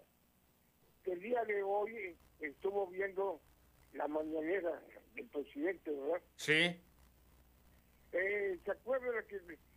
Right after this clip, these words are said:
Speaker 1: del último que le estuvo preguntando, quiso verle la cara al presidente, ¿verdad?
Speaker 2: ¿En qué sentido le quiso ver la cara?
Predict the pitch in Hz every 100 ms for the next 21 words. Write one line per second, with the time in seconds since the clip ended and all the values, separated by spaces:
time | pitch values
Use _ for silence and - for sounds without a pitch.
0 | - - 180 240 240 247 220 202 196 180
1 | 151 - 180 185 170 220 208 202 190 175
2 | 165 196 214 185 165 - - - - -
3 | - - 220 202 190 208 202 180 165 -
4 | 180 180 160 - 147 - 151 185 165 151
5 | 123 139 175 - - - - - - _
6 | - _ _ - - _ - 160 165 165
7 | 208 208 185 214 196 190 185 190 180 175
8 | 180 156 117 98